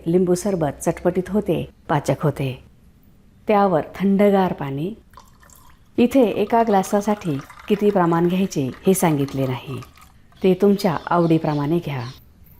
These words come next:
मिक्स करूया. ग्लासही लहान मोठा असू शकतो, त्यामुळे प्रमाण सांगता येणार नाही. तुम्हाला कमी गोड किंवा जास्त गोड आवडत असेल, त्या प्रमाणात लिंबाचे सिरप घेऊ शकता. नेहमीचे लिंबू सरबत तयार आहे.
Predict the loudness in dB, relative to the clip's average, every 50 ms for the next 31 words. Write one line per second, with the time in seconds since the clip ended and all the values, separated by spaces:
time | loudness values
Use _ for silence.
0 | -20 -20 -20 -20 _ -12 -2 0 2 2 0 -2 -8 -6 -6 -6 -4 -4 -6 -6
1 | -8 -10 -12 -14 -18 -20 -20 -20 -20 -20 -20 -20 -20 -14 -6 0 2 4 4 4
2 | 4 2 2 2 2 2 2 0 0 -2 -2 0 0 0 0 0 -2 -2 -4 -4
3 | -4 -4 -4 -4 -6 -6 -6 -10 -12 -12 -12 -10 -10 -10 -12 -16 -20 -20 -20 -20
4 | -20 -20 -20 -8 -2 0 2 4 4 4 4 4 2 2 0 0 0 2 2 0
5 | 0 -2 -2 -4 -4 -2 -2 0 0 0 0 -2 -4 -6 -6 -8 -8 -8 -8 -10
6 | -10 -16 -20 -20 -20 -20 -20 -20 -20 -20 -20 -20 -16 -6 0 4 6 6 6 6
7 | 4 2 2 0 -2 -2 0 0 0 0 2 2 2 2 2 -2 -4 -2 0 2
8 | 2 2 2 0 -2 -2 -4 -4 0 2 2 2 0 -2 -4 -2 -4 -2 -2 -4
9 | -6 -4 -6 -8 -6 -6 -8 -10 -16 -20 _ _ -4 0 2 2 2 2 2 2
10 | 2 2 2 2 0 -2 -2 -2 -2 0 0 2 2 0 0 0 -2 -6 -4 -2
11 | -2 -2 -2 -2 -4 -4 -4 -4 -4 -6 -8 -10 -10 -12 -14 -14 -14 -14 -18 _
12 | _ _ _ _ _ _ _ _ _ _ _ -20 _ -20 -20 -20 _ _ -20 _
13 | -10 -2 2 4 4 6 4 4 4 4 2 2 0 0 0 0 0 0 0 0
14 | -2 -2 -2 -2 -2 0 0 -2 -2 0 -2 -2 -2 -2 -4 -6 -6 -8 -8 -10